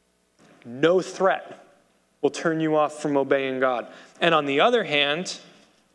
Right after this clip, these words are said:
that the pleasures of sin are simply no match for God's displeasure.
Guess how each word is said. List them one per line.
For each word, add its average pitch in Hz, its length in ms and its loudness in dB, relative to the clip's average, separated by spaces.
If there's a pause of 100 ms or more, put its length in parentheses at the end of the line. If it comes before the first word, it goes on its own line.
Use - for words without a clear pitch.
(1040)
that 170 120 4
the 175 100 4
pleasures 202 580 0
of 190 120 0
sin 226 360 0
are 180 80 2
simply 196 460 0
no 190 320 2
match 185 420 -2
for 202 140 -2
God's 196 400 0
displeasure. 202 720 -2